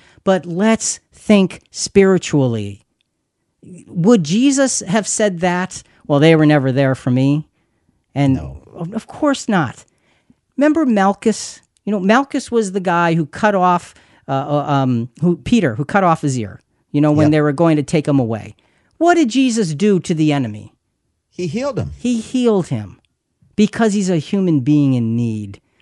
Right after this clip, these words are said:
Speaker 1: Certainly, if Jesus can heal his enemy, we can help to take care of our parents. Come on. Let's, let's get ourselves clear on this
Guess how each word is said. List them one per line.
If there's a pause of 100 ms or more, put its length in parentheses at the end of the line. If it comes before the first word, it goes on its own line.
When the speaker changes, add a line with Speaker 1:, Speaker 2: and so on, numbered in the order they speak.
(180)
Speaker 1:
Certainly,
if
Jesus
can
heal
his
enemy, (300)
we
can
help
to
take
care
of
our
parents.
Come
on. (320)
Let's,
let's
get
ourselves (200)
clear
on
this